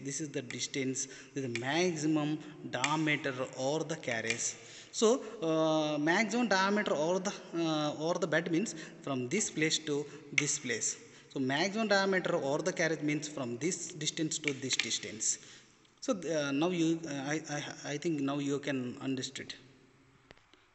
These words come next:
Finally, maximum bar diameter. Bar diameter means maximum diameter of the workpiece. Some, in some cases, some of the beds having, uh,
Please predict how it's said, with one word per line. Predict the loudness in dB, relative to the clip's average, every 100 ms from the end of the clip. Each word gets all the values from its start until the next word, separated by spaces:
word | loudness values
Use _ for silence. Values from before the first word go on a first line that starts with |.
| _ _ _ _ _ _ _ _ _ _ _ _ _ _ _
Finally, | 0 4 8 10 8 6 2
maximum | 0 8 12 12 10 6 6 6
bar | 6 4
diameter. | 6 4 4 0 -4 -12 -16 -18 6
Bar | 8
diameter | 10 8 6 8
means | 8 8
maximum | 8 8 8 6 6 8
diameter | 8 8 4 2
of | 0
the |
workpiece. | 0 0 -4 -8 -6 -8 -10 -20 -20 -20 -20 _ _ _ _ _ _ _ _ -20 _ _ _ _ _ _ _ _ _ _ _ -20 -20 -4
Some, | -2 0
in | 0 4 4
some | 8 10 10
cases, | 8 4 4
some | 4 4
of | 4
the | 2
beds | 4 4 2
having, | 0 0 2 2 2 -6 -8
uh, | -2 0 0